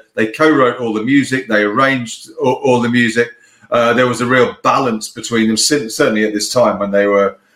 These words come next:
at, at their peak. Um, and it comes across in this,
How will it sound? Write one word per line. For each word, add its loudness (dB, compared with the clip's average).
at, 2
at 0
their 2
peak. -4
Um, 0
and 0
it -6
comes -2
across -4
in -10
this, -14